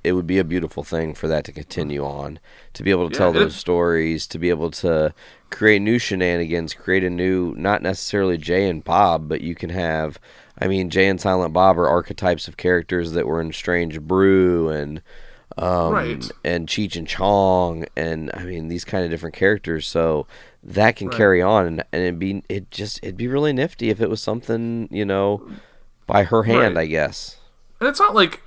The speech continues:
Speaker 2: but, like, at the same time, like, Kevin Smith's still, he's not even fifty yet. He's still, like, there's directors that are in their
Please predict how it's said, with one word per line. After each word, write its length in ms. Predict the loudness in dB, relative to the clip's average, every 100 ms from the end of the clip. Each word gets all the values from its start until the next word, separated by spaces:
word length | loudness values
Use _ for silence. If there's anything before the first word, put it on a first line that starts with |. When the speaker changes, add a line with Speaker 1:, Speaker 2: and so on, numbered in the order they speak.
| -20 -20 _ _ _ _ -20 -20 2
Speaker 2:
but, 180 | 4 4
like, 160 | 2 -2 -10 0 0
at 80 |
the 80 | 0
same 160 | -2 0
time, 140 | 0
like, 140 | 2 2
Kevin 200 | 0 0
Smith's 220 | -2 -2
still, 440 | 2 2 2 -2 -14 -14 -10 -6
he's 100 | 4
not 120 | 6
even 180 | 6 2
fifty 360 | 0 -2 0 -4
yet. 100 | -4
He's 140 | -4
still, 300 | 2 2 2
like, 320 | 0 -2 -2 -12 -14
there's 180 | -10 -10 -12 -20 -10
directors 440 | 2 4 4 2 0
that 200 | 0 0
are 180 | 2 2
in 120 | 2
their 360 | 2 2 -2